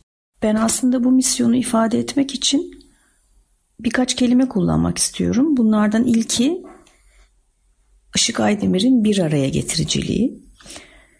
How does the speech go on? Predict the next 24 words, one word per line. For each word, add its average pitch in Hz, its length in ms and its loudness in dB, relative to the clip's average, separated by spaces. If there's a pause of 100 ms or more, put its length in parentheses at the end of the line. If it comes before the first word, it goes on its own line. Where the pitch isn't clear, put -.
(1500)
Benim 214 280 2
de 175 60 2
aslında 180 540 0
Dünya 202 280 2
Mirası 190 480 2
Adalar 180 680 0
topluluğunun 170 720 -2
içerisine 151 880 -2
dahil 170 320 0
olmam, 156 540 0 (760)
Işık - 240 -2
Hoca'nın 175 320 0
tavsiyesi, 196 800 0
desteğiyle 202 800 0
oldu 156 300 -4
aslında. - 600 -2 (1120)
Her 226 260 2
ne 247 80 2
kadar 190 380 0
bizler 180 380 0
birbirimizi 185 380 0
tanısak 180 540 -2
da 311 340 -4
o 233 420 -2